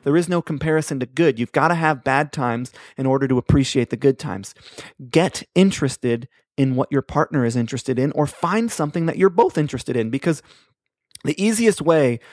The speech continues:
to have a relationship, uh, to, to, to create distance in a relationship is to have nothing that you do together. So many people get together and then stop hanging out. That is, like, a recipe for disaster. So get in.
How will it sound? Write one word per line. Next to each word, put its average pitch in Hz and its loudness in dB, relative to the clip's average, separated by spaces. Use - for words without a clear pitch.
to 151 0
have 151 4
a 147 6
relationship, 139 2
uh, 123 -4
to, - -4
to, - -4
to - -8
create 156 -2
distance 156 0
in 135 0
a - 2
relationship 135 2
is 113 -4
to 131 -2
have 123 0
nothing 139 0
that 117 -2
you 127 2
do 131 4
together. - -4
So - 2
many 226 0
people 214 0
get 175 -2
together 170 2
and 135 0
then 139 0
stop - 0
hanging 170 2
out. - -4
That 147 2
is, 170 0
like, 160 0
a 143 2
recipe 170 2
for 160 -4
disaster. 165 -4
So 147 -2
get 175 2
in. 220 -4